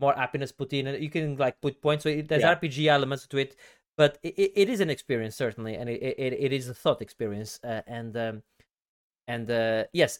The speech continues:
Speaker 1: i-, in terms of game, I think Planet of Lana was the one that impressed me the most. But ch-, uh, change,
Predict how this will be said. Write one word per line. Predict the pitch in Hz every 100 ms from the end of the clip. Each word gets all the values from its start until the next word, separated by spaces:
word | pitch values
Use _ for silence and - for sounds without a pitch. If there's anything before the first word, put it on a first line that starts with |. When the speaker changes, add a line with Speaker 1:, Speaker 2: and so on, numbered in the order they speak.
| 123
Speaker 1:
i-, | - 139
in | 147
terms | 156 139
of | 135 123
game, | 139 156 311 427 339
I | 131 123
think | 139 123
Planet | - 139 131
of | 117
Lana | 139 127
was | 120
the |
one | 120 120
that | 117 -
impressed | 131 113 131 -
me |
the | 117
most. | 123 120 113 -
But | 117 - _
ch-, | - 170
uh, |
change, | 151 202 185 160 143 -